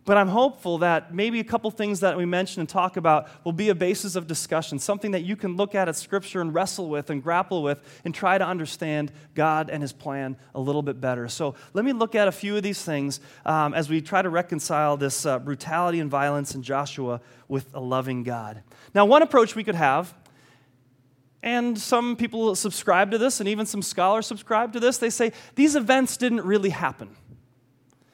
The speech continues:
If that's true, then boy, then we're all just kind of off the hook. These things didn't really happen.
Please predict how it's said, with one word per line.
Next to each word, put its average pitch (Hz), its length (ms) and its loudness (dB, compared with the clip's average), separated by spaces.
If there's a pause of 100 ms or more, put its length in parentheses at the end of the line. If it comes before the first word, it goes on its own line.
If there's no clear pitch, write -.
(160)
If - 120 -4
that's 262 260 6
true, 294 240 0
then 196 160 4
boy, 208 200 8
then 185 140 8
we're 196 140 4
all 196 140 4
just 185 140 -8
kind 190 120 2
of 170 80 -2
off 165 180 2
the 156 80 -2
hook. 151 200 0
These 190 180 -4
things 233 220 -2
didn't 226 180 -2
really 202 220 2
happen. 180 340 2